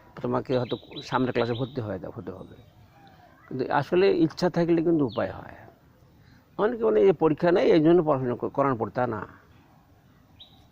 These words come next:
আমাদের কোরআন প-, শিখতে হবে। আচ্ছা, তোমার আম্মু একটা মেসেজ পাঠালো তোমার কাছে,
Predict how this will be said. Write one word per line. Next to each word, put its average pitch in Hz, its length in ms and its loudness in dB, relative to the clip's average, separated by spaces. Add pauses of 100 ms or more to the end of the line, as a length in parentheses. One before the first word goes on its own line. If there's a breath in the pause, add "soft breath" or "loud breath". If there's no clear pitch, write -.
(280)
আমাদের 117 520 -4
কোরআন 120 340 0 (140)
প-, - 140 -20
শিখতে - 380 -10
হবে। - 220 -18 (1400)
আচ্ছা, 120 500 -4 (800 soft breath)
তোমার 185 300 4
আম্মু 185 240 6
একটা 208 200 6
মেসেজ 165 560 4
পাঠালো 160 300 4
তোমার 117 260 0
কাছে, - 300 -12